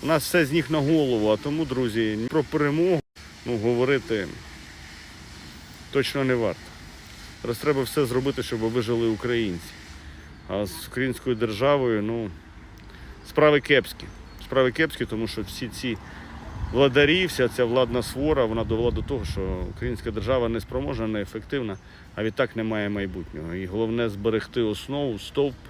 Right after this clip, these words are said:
і фундамент українців, з якими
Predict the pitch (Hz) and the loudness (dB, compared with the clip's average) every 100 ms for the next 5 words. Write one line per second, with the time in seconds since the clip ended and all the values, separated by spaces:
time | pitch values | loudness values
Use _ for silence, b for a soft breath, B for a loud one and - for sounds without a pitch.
0 | - 135 131 B B B - 117 113 123 | -4 -2 -4 B B B -6 -2 2 2
1 | 127 107 92 95 107 113 135 127 107 90 | 2 0 -4 -8 -2 0 0 -4 -6 -10
2 | B B B - - - 95 104 - 139 | B B B -20 -20 -14 -6 -6 0 2
3 | 120 | 2